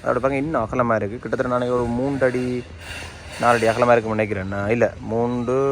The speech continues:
அஞ்சு, அஞ்சரை அடி கிட்ட வரும்னு நினைக்கிறேன். ஆ, இது வந்து அதோட சின்னம் தான்.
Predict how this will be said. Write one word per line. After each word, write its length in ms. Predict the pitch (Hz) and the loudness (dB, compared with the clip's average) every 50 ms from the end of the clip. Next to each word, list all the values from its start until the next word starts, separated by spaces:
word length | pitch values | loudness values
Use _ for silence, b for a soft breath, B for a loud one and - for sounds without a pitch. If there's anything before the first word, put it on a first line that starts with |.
| 135 135 135 135 135 135 135 135 135 135 135 135 131 131 - | 2 0 0 0 0 -2 -2 -2 -2 -2 -4 -4 -4 -4 -4
அஞ்சு, 460 | - 113 120 123 131 120 120 127 123 | -4 -2 -2 -2 -2 -2 -2 0 0
அஞ்சரை 480 | 120 117 127 143 151 147 156 143 139 131 | 0 0 0 -2 0 2 2 4 4 4
அடி 160 | 123 123 117 | 4 2 0
கிட்ட 220 | 120 113 120 113 | 2 2 4 4
வரும்னு 60 | 113 | 4
நினைக்கிறேன். 420 | 107 107 101 95 98 98 104 131 165 B B B B B B B B B - | 2 0 -2 -2 -4 -4 -6 -6 -8 B B B B B B B B B -4
ஆ, 200 | 110 104 104 110 | -2 0 0 2
இது 200 | 117 123 135 131 | 2 2 2 4
வந்து 80 | 135 | 4
அதோட 140 | 131 131 123 | 4 4 4
சின்னம் 320 | 117 - 117 117 113 104 101 | 2 0 0 -2 -2 0 0
தான். 200 | 98 107 135 | -2 -2 -4